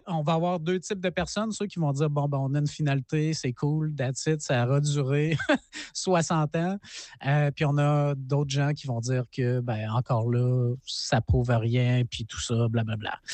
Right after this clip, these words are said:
Euh, fait que faites-vous votre propre opinion, hein,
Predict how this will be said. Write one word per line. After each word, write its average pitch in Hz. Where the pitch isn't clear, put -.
Euh, 147
fait 160
que 160
faites-vous 180
votre 170
propre 180
opinion, 165
hein, 165